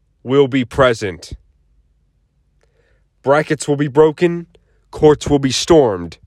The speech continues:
Legends will be made. Greatness will be present.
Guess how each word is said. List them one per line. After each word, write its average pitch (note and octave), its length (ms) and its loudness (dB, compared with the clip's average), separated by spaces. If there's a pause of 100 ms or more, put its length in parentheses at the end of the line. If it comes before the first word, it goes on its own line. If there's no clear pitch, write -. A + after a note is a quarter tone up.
(540)
Legends C3 380 -2
will B2+ 100 0
be B2 120 0
made. A#2 500 0 (960)
Greatness B2+ 720 -4
will A#2 180 -2
be A2+ 140 -6
present. F#2+ 640 -6